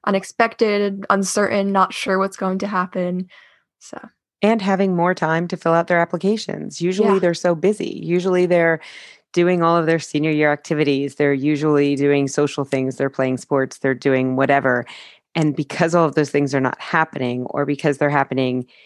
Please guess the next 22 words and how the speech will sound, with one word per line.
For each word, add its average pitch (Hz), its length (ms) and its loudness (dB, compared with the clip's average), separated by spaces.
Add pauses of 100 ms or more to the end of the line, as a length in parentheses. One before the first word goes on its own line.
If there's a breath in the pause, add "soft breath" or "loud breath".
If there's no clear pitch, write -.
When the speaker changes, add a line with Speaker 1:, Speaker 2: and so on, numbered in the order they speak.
(560 soft breath)
Speaker 2:
in 196 120 2
a 180 220 2
watered 170 460 2
down 160 500 2
virtual 143 840 0
setting, 139 600 0 (1400 loud breath)
um, 135 500 -2 (1300)
it 190 120 4
is 202 160 2
giving 175 300 2
them 160 120 2
more 156 380 2
opportunity 151 500 0
to 135 120 0
just 131 260 -6
focus 143 320 0
on 135 120 2
the 135 80 0
college 127 340 0
applications. - 800 -4
So 139 240 2
I, 135 140 0